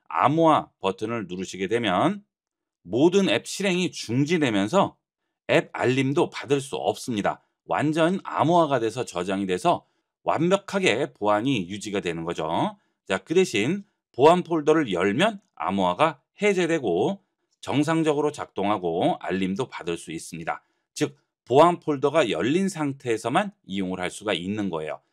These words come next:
보안 폴더를 열지 않으면 암호화로 저장이 돼 있기 때문에 절대, 어, 보안 폴더에 접근을 할 수가 없는 거죠. 자, 그럴 경우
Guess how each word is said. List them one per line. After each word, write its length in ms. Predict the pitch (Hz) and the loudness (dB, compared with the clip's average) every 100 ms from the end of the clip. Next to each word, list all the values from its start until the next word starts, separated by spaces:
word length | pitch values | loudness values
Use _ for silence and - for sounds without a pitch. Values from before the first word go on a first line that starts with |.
| _ _ _ - | _ _ _ 2
보안 240 | 113 123 | 2 2
폴더를 380 | 113 107 120 104 | -2 0 0 0
열지 280 | 85 90 110 | 0 0 -2
않으면 580 | 80 113 90 107 196 - _ _ _ | -2 -2 0 -2 -4 -10 _ _ _
암호화로 500 | - 85 123 135 127 | -4 -2 2 2 0
저장이 380 | 120 90 92 92 | -2 -4 -2 -2
돼 80 | 90 | -2
있기 220 | 90 - | -4 -8
때문에 560 | - 92 107 92 110 156 | -6 -4 -2 -2 -2 -6
절대, 680 | - 90 - 98 113 196 - _ _ | -8 -6 0 0 0 -2 -6 _ _
어, 140 | 78 - | -20 -2
보안 240 | 110 104 | -2 -2
폴더에 260 | 98 90 110 | -4 -4 -4
접근을 440 | 87 - 101 85 | -6 -8 -4 -4
할 100 | 78 | -6
수가 220 | - 95 | -6 -4
없는 260 | 78 87 80 | -4 -4 -6
거죠. 360 | 78 151 104 _ _ _ | 0 2 0 _ _ _
자, 60 | 190 | -12
그럴 240 | - 147 139 | 2 2 4
경우 420 | 160 107 127 | 2 4 0